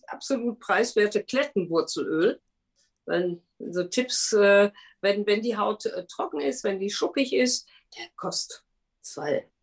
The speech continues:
fünfzig so ein Fläschchen. Und da jetzt ein bisschen Teebaumöl, also da mische ich sehr viel mit, mit dem Klettenwurzelöl.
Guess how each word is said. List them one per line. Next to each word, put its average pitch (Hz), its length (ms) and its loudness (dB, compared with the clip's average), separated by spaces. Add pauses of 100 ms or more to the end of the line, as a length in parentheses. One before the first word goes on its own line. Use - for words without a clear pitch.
(100)
fünfzig 202 460 -2
so 190 60 0
ein 185 120 0
Fläschchen. 240 560 2 (280)
Und 185 180 -2
da 190 160 2
jetzt 269 240 0
ein 226 80 0
bisschen 214 280 0
Teebaumöl, 233 680 2
also 190 220 -2
da 190 160 -2
mische 240 280 -4
ich - 120 -12
sehr 233 160 0
viel 220 200 -2
mit, 156 180 -2
mit - 120 -12
dem 139 160 -4
Klettenwurzelöl. 135 840 -2